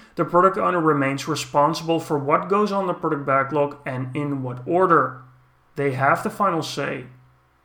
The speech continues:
And the product owner should be the person you go to when you have questions about something on the product backlog or the way it was ordered. Now, what are some helpful tips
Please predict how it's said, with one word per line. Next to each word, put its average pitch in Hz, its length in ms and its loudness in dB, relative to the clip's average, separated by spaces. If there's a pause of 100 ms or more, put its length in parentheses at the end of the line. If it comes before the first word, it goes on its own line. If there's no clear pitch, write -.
(320)
And 135 120 -6
the 127 60 -4
product 165 320 2
owner 196 300 2
should 220 340 -2
be 226 140 0
the 214 100 -2
person 180 440 0
you 160 120 2
go 147 320 2
to 147 420 -2 (200)
when 151 220 2
you 160 180 4
have 135 260 0
questions 143 600 -2
about 135 380 -2
something 131 400 -4
on 165 180 0
the 190 80 -4
product 151 300 -2
backlog 135 540 0 (240)
or 156 320 4
the 147 100 0
way 135 180 0
it 135 80 -6
was 151 260 -8
ordered. 165 420 2 (2500)
Now, 190 100 -2
what 254 180 0
are 233 60 -2
some 185 220 -2
helpful 175 460 -2
tips - 540 -6